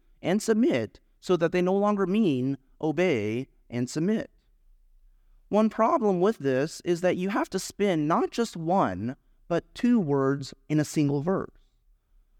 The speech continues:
Another problem that this type of re-, uh, of this re-, attempt of re-, redefinition is that it defies intelligence and rationality. A third problem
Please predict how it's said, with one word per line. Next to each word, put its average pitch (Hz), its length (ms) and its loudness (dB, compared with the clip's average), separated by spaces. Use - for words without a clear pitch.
Another 262 340 6
problem 165 440 2
that 151 160 0
this 143 140 -4
type 147 300 -2
of 131 160 -2
re-, 123 240 0
uh, 120 160 -4
of 131 240 -2
this 131 320 -4
re-, 135 380 0
attempt 147 340 -2
of 123 200 -4
re-, 131 400 -2
redefinition 139 760 0
is 196 200 2
that 202 120 2
it 202 180 -2
defies 214 680 -2
intelligence 135 1120 -4
and 139 320 0
rationality. 143 880 -2
A 175 120 -4
third 269 340 0
problem 175 540 2